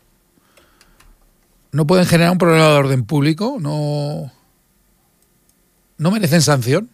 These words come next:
Que le llamen tonto, sí, pero que se ponga a hacer gestitos con los dedos, que por lo menos, menos vemos que sabe contar,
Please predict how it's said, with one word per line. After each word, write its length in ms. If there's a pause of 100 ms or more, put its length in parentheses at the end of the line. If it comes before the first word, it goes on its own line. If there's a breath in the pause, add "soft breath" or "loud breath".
(2500 loud breath)
Que 100
le 120
llamen 320
tonto, 340
sí, 260
pero 880
que 80
se 80
ponga 180
a 40
hacer 160
gestitos 480
con 140
los 120
dedos, 460 (1400 soft breath)
que 120
por 160
lo 80
menos, 180
menos 220 (120)
vemos 340
que 100
sabe 240
contar, 420